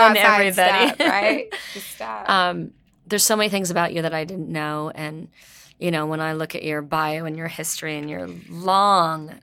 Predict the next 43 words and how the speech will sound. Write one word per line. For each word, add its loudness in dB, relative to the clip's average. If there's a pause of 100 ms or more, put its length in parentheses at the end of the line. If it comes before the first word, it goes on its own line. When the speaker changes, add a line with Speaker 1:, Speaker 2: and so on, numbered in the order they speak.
(220)
Speaker 2:
unbelievable 0
list 0
of -6
accomplishments, -4
and -6
when -6
I -4
think -8
about -4
you -10
being -6
a -10
pro -2
athlete -2
and -8
being -6
ranked -6
in -14
the -16
top -6
twenty-five -6
in -14
the -16
world, 0 (1040)
I 4
see 2
you 4
as 0
a -2
woman -2
that -4
was -8
sort -4
of, -8
like, -12 (420)
groomed 0
to -8
do -8
this. -6 (320)
Speaker 1:
Yeah. -14
Speaker 2:
But -2 (160)
what -6
was -4